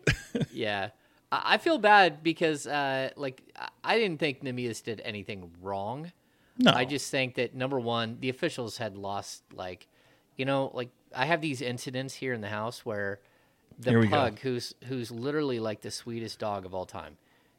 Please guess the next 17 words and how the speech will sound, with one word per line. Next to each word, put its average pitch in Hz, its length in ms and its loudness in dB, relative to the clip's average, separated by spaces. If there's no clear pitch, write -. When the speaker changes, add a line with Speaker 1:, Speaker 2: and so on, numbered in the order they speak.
Speaker 2:
he, 131 240 -6
he 147 240 -8
just 180 300 -6
wanders 131 460 -4
the 120 100 -4
house 117 260 -4
looking 110 400 -8
for 107 140 -12
someone 107 380 -8
to 101 240 -8
go 101 180 -10
sit 110 200 -12
on 104 120 -6
their 92 120 -8
lap 85 360 -6
all 87 180 -4
day. 82 180 -10